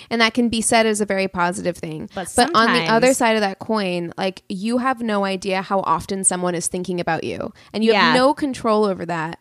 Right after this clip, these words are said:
Speaker 1: And, like, that is scary to
Speaker 2: Yeah,
Speaker 1: me.
Speaker 2: there's a guy at work that used to bring in, like, gifts and stuff for one of my friends at work all the
Speaker 1: Yeah,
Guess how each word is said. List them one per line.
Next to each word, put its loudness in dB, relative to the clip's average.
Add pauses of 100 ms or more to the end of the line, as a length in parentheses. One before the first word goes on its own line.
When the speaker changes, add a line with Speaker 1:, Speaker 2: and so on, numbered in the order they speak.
Speaker 1:
And, 0
like, -2
that -2
is -2 (180)
scary -2
to -4
Speaker 2:
Yeah, 6
Speaker 1:
me. 0
Speaker 2:
there's 2
a -4
guy 0
at 2
work 0
that -2
used -2
to 2
bring -2
in, -2
like, -2 (160)
gifts -2
and -2
stuff -2
for 0
one -2
of -2
my -4
friends -4
at -2
work -2
all 2
the -4
Speaker 1:
Yeah, 4